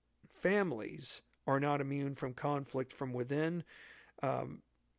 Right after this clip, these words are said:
I think it's fair to say that since the beginning of time, there have been families with the, who have a family member or two whom are always creating mischief and trouble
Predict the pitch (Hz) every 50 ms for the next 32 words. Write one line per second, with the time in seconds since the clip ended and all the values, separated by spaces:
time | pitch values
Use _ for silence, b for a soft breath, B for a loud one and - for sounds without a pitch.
0 | _ _ _ _ _ - 135 143 - 160 147 151 - - - 160 156 147 143 -
1 | - 165 151 156 156 151 147 135 - - - 156 - - 139 131 143 135 151 147
2 | 143 135 123 - - - 180 175 160 151 147 147 B B B B B B _ -
3 | 139 135 143 143 151 143 135 - - 151 147 147 147 147 147 147 143 139 139 131
4 | - - - _ _ _ 143 135 156 185 185 - - - 147 143 - - - -
5 | - - - - - 139 139 151 143 160 190 180 160 - - 147 139 139 135 135
6 | 135 135 139 139 131 127 123 123 - - 123 120 - - - 151 147 147 143 147
7 | B B B B B B B B B B - 151 156 151 151 151 151 151 165 -
8 | - - 147 139 143 139 135 131 127 - - - _ _ _ _ _ _ _ _
9 | - 143 160 185 180 165 156 147 - - - - 147 143 143 139 135 131 131 131
10 | 135 160 160 - - - - - 135 127 131 - - - - 131 131 - - -
11 | 175 175 160 127 156 - 139 127